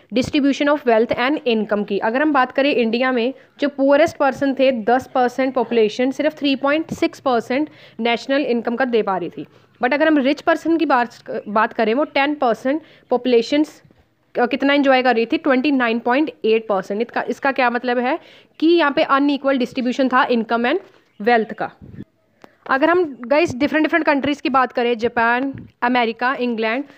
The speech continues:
due to inequalities of income and wealth के कारण जो रिच पर्सन थे वो ज़्यादा पार्ट अपनी इनकम का सेव कर रहे थे and उसी इनकम को वो क्या कर रहे थे, आगे इन्वेस्ट कर रहे थे, जिससे कैपिटल फॉर्मेशन क्या हो रहा था, इंक्रीज हो रहा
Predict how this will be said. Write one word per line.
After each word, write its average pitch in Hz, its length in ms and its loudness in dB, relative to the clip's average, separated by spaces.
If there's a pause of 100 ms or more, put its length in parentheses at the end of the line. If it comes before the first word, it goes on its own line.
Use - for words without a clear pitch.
(220)
due 285 180 0
to 359 80 2
inequalities 294 640 2
of 269 360 -2
income 247 340 0
and 247 220 0
wealth 220 240 0
के 277 120 -2
कारण 220 300 0
जो 254 100 2
रिच 262 180 0
पर्सन 277 380 0
थे 277 160 2
वो 311 120 2
ज़्यादा 233 320 2
पार्ट 262 280 0
अपनी 269 220 0
इनकम 247 260 0
का 277 120 2
सेव 247 300 2
कर 247 180 2
रहे 214 140 2
थे 254 200 0 (320)
and 285 140 2 (140)
उसी 392 500 4
इनकम 277 500 2
को 285 160 0
वो 285 80 0
क्या 262 220 0
कर 233 140 0
रहे 233 80 0
थे, 262 120 -2
आगे 262 260 2
इन्वेस्ट 240 460 0
कर 254 160 0
रहे 214 140 -4
थे, 262 120 -4
जिससे 240 440 -2
कैपिटल 277 540 -2
फॉर्मेशन 247 520 0
क्या 220 160 -2
हो 196 120 0
रहा 202 120 0
था, 247 140 -2
इंक्रीज 226 520 -2
हो 190 140 -2
रहा - 160 -6